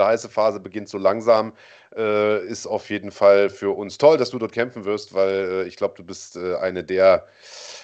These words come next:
wir haben ja schon ein paar Deutsche gehabt bei Glory. Ich hab das in der Pre-Show heute schon gesagt, ähm, aber ich glaub, äh, mit dir können wir wirklich damit rechnen, dass da am Ende tatsächlich vielleicht sogar mal ein Titel rausspringt. Das wär natürlich eine Riesensache für,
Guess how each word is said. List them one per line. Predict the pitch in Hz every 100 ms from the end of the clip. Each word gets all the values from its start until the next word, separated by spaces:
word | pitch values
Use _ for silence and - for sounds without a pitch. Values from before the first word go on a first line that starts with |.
| _
wir | 101
haben | 147
ja | 143
schon | 131
ein |
paar | 127
Deutsche | 123 120 101
gehabt | 101
bei | 98
Glory. | 80 85 90
Ich | 80
hab | -
das | 101 -
in | 92
der |
Pre-Show | 87 113 113
heute | 98 92
schon | 92 92
gesagt, | 82 85 87 - 57
ähm, | 87 85 85
aber | 87 87 87 85
ich | 85
glaub, | 87 87 -
äh, | 76 87 85
mit | 85
dir | 90
können | - 90
wir | 82
wirklich | 90 85
damit | 85 82
rechnen, | 87 98
dass | 85
da | -
am | 87 90
Ende | 95
tatsächlich | 98 101 107
vielleicht | - 101
sogar | 113 104
mal | 98
ein | 95
Titel | 110 98
rausspringt. | 82 - - 80
Das | - -
wär |
natürlich | 87 87 85
eine | 82
Riesensache | 95 87 85 87
für, | - 95 92